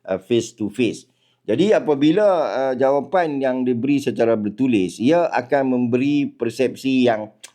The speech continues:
berlainan, ah, apabila orang membaca, sekiranya dia tidak membaca dalam konteks yang, yang sepatutnya.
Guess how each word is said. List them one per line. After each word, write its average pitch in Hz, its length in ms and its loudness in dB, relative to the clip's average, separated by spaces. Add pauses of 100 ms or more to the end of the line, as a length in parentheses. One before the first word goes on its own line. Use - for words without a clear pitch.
(140)
berlainan, 123 760 0
ah, 135 200 2
apabila 120 400 0
orang 123 400 0
membaca, 117 560 0
sekiranya 127 400 -2
dia 123 240 0
tidak 123 240 -2
membaca 110 480 0
dalam 117 240 0
konteks 110 560 -2
yang, 113 320 -4 (400)
yang 123 320 -2
sepatutnya. 120 800 -2